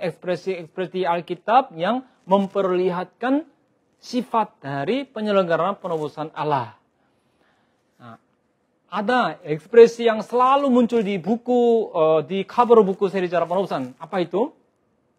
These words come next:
Itu adalah dilihat dari sudut pandang sejarah penebusan.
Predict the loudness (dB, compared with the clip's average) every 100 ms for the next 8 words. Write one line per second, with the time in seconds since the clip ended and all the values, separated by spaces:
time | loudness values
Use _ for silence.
0 | _ _ _ _ -10 0 2 4 4 2
1 | -2 _ _ -16 -2 2 6 6 4 0
2 | _ -8 -4 -2 -2 -4 _ _ _ -2
3 | 2 2 -2 _ 2 2 2 2 2 -4
4 | 0 0 2 0 0 -6 -8